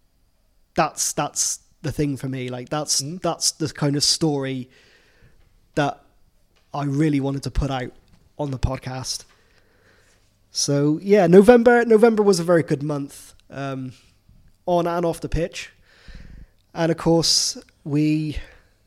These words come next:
Speaker 1: wrapped up twenty seventeen, moving quickly on to December with, um,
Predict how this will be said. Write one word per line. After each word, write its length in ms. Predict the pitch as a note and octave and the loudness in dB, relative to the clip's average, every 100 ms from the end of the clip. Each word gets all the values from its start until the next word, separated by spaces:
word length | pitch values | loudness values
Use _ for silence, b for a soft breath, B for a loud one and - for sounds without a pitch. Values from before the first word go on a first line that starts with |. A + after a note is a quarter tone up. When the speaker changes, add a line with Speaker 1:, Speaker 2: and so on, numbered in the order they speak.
| _ _ - | _ _ -6
Speaker 1:
wrapped 480 | D3 G#3 A#3+ - G#3+ | 0 0 -2 0 4
up 200 | G3 - | 4 2
twenty 300 | - D#3 C#3 | 0 2 0
seventeen, 760 | D3 C3 C3 C#3 C3+ E3 - b b b b b b | -2 -4 -4 -4 -2 -4 -6 b b b b b b
moving 380 | D#3 D3 C#3 C3+ | 2 4 2 0
quickly 340 | D3+ - C#3 | -2 0 0
on 200 | C#3 C#3 | 0 0
to 140 | D3 C#3 | -2 -4
December 600 | C3+ D3 C3+ C#3 C#3+ - b b b b | -2 -2 0 0 0 -2 b b b b
with, 380 | - D3+ C3 - | -2 0 0 0
um, 440 | D3 C#3+ D3 C#3 | 0 0 0 -4